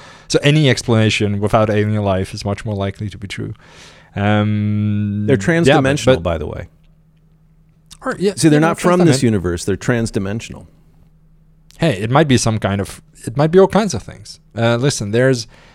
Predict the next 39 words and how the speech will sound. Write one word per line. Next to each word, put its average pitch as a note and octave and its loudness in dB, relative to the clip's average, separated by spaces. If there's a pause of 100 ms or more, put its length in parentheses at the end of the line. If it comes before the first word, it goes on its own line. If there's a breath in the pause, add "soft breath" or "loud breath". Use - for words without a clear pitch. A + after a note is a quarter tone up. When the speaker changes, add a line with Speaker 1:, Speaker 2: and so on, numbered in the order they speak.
(140 soft breath)
Speaker 1:
I, C3+ 0
I C3 2
am D3 2
in, C3+ -2
in, B2+ -4
in C3 -2
no C3+ 4
way C#3 4
convinced G#2 -2
that G2+ -4
we G#2+ -6
know F#2+ -2
what F#2+ -6
the G2 -10
fuck's - -8
going E2+ -8
on F2 -10
in E2+ -12
the F2+ -12
universe. F#2+ -12 (140)
Uh, F2+ -6
it's F#2+ -12
just G2 -4
com-, G2+ -4
it's E2+ -4
Speaker 2:
Mm. D#2+ -8
Speaker 1:
completely F3 2
obvious A#2 0
that G#2+ -8
we G2+ -8
don't F#2 -6
know. F2+ -10 (600 soft breath)
Uh, G#2 -4
there's A2 -2
much E3 0
we A#2+ 0
know, F#2+ -2
but G#2 -2
we're, G#2+ 2